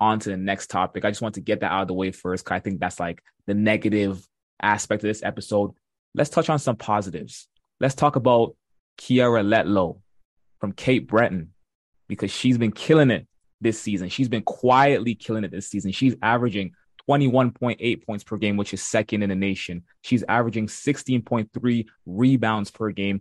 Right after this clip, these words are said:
which is first in the nation. And over her last six games, she has scored twenty-five points, twenty-two points, twenty-two points, forty points. And she has also had a twenty-point game. Daniel, talk to me. Kiara Letlow, the best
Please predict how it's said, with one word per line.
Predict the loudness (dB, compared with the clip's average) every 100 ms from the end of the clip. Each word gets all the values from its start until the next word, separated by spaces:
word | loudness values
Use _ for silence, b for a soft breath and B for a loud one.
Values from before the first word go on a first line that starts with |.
| -8 -6
which | -6
is | -4 -10 _
first | 4 4 2
in | -2
the | 0
nation. | 2 0 -2 -6 -6
And | -6
over | -4 -2
her | -2
last | 0 2 2 -2
six | -6 -6
games, | -6 -4 -4 -6 _ _
she | -4 0
has | 0 -2
scored | -4 -2 -2 -2
twenty-five | -4 -4 -2 -2 -2 -4
points, | -8 -8
twenty-two | -4 -4 -4 -6
points, | -6 -6 -6
twenty-two | -4 -4 -2 -6
points, | -4 -6 -4
forty | -2 0 0
points. | -2 -2 -4 b b _ _ -4
And | 0
she | 0
has | 0
also | 2 2 0
had | -2 0 -2 -2
a | -10
twenty-point | -6 -2 0 0 -4 -8 -14 -4 -4 -4 -4
game. | -4 -2 -2
Daniel, | 0 0 2 0 0 -4 b _
talk | -4 -4
to | -2 -4
me. | -4 -12 _ -6
Kiara | -2 0
Letlow, | 0 0 0 0 0 -2 -8 _ _ -10
the | -8
best | -6 -2 -2 -2 -8